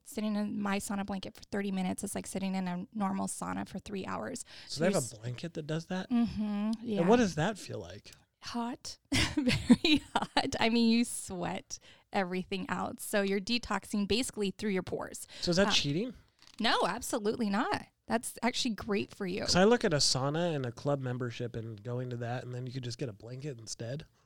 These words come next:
Speaker 1: Well,
Speaker 2: Seems like cheating.
Speaker 1: well, so it's more like,
Speaker 2: <laughs>
Speaker 1: they call it a blanket, but it's more like, think a,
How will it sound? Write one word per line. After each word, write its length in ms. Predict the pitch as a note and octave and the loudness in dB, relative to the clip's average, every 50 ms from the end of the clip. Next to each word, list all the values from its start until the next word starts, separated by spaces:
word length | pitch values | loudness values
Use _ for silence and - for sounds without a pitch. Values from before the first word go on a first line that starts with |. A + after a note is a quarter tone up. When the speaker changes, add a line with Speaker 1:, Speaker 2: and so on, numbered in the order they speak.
| _ _ _ - | _ _ _ -2
Speaker 1:
Well, 160 | A3 A3 G#3 | 0 2 2
Speaker 2:
Seems 160 | G#3 - G3+ | 2 2 2
like 160 | G3 F3 C3 - | 2 0 0 0
cheating. 360 | - - E3+ E3 A#2 F#2+ F#2 - - - - - - | -4 -4 -4 -6 -6 -8 -12 -16 -16 -16 -16 -8 0
Speaker 1:
well, 280 | D4 D#4 D#4 D4 C#4 C4+ - _ - - - - | 2 2 2 2 0 -2 -8 _ -8 -8 -8 -8
so 240 | - - E4+ D#4 D#4 | -4 -2 0 0 0
it's 180 | D#4+ - - | 0 0 0
more 180 | E4 D#4+ E4 F4+ | 2 6 6 6
like, 320 | F4 F4 D#4+ D#4+ D#4+ C4+ C4+ | 8 8 6 6 6 4 2
Speaker 2:
<laughs> 520 | C4 - - - - A#3+ - - - - | -2 -2 -2 -4 -6 -6 -6 -6 -10 -6
Speaker 1:
they 160 | B3 C4+ D4 | -2 -2 0
call 320 | A#3+ - - - D4 D#4 E4 | -2 -2 -2 2 2 4 4
it 100 | F4+ F4+ | 4 2
a 60 | D4+ | 2
blanket, 400 | A3 A#3 G#3+ G#3+ A3 A3+ A3 A3+ | 2 2 0 0 0 0 0 0
but 100 | A#3 A3 | 2 0
it's 280 | G#3 G#3+ - - - | 0 -2 -2 -2 0
more 400 | A#3 A3+ A3+ A3+ A#3 A#3 A#3 A3+ | 2 4 4 4 4 4 4 2
like, 240 | G#3+ G3+ F#3+ F#3+ - - - - - | 2 2 0 0 -2 -6 -12 -10 0
think 400 | - C4 B3+ B3 B3 A#3 - - - - | 2 4 6 6 4 2 -2 -14 -6 -2
a, 520 | B3 G#3 G#3 G#3 G3+ G3+ G3+ G3+ G3+ A3 | 0 2 2 4 4 4 4 4 2 0